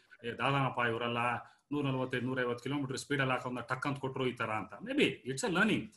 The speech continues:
And ಎರಡನೇದೇನು ಅಂದ್ರೆ, ಆ, cricket ಅಲ್ಲಿ ಕೆಲವು different styles of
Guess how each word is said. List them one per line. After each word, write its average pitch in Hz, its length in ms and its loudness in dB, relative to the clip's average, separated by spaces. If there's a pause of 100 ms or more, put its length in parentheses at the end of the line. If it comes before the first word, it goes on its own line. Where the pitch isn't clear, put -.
(280)
And 101 80 -6
ಎರಡನೇದೇನು 185 560 4
ಅಂದ್ರೆ, 123 460 0 (560)
ಆ, 190 60 -4
cricket 190 460 4
ಅಲ್ಲಿ 190 160 6
ಕೆಲವು 170 520 4
different 165 380 0
styles 175 380 2
of 147 140 0